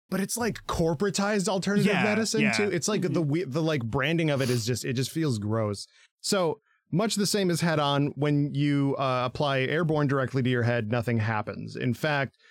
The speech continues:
Speaker 1: there has never been any study made by anybody that you can trust that links this product to any <laughs> health benefits at all. It is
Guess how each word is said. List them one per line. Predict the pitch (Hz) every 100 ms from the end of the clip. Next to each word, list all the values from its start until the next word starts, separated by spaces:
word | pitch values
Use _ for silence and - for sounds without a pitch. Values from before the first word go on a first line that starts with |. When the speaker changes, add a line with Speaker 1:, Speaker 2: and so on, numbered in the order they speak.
| _ -
Speaker 1:
there | 143
has | 131
never | 139 151 160
been | 147 151 156
any | 123 156 147
study | - 156 135 139
made | 135 139
by | 139 131
anybody | - 139 165 165 170 170
that | 160 147
you | 147
can | 143 143
trust | - 151 143 -
that | 143 117
links | 135 143
this | - 151
product | - 156 143 131 - - -
to | - 165 -
any | 139 151
<laughs> |
health | 139 143 131 131
benefits | 151 131 131 143 131 -
at | 127 120
all. | 113 123 117 101 - - - _ -
It | 135
is | 139 131 110